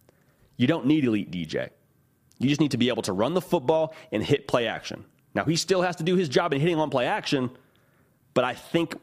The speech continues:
with how bad North Carolina is on third down, it could kind of be the Achilles heel for them.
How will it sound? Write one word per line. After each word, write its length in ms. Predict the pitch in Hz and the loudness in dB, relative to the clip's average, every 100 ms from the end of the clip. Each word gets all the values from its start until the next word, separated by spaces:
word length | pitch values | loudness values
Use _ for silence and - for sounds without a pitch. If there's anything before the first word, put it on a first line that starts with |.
| _ | _
with 180 | - 131 | 0 0
how 280 | - 156 147 | 0 0 -2
bad 280 | 110 131 135 | 0 -2 0
North 220 | 131 - | -4 -2
Carolina 320 | - 120 123 | -2 -2 -2
is 220 | 120 131 | -2 -2
on 260 | - 120 110 - - | 0 -2 -2 -8 0
third 320 | 165 190 135 | 2 2 2
down, 380 | 120 107 104 101 - _ _ _ _ - | 0 0 -2 -4 -12 _ _ _ _ -2
it 200 | 120 - | -2 -2
could 440 | - - 151 139 | -6 0 0 0
kind 240 | - 139 123 | -2 -2 -2
of 100 | 110 | 0
be 140 | 113 | 2
the 180 | 107 113 | 2 2
Achilles 380 | 98 - 110 98 | 0 0 0 0
heel 180 | - 95 | 0 -2
for 140 | - | -4
them. 240 | 64 - | -10 -10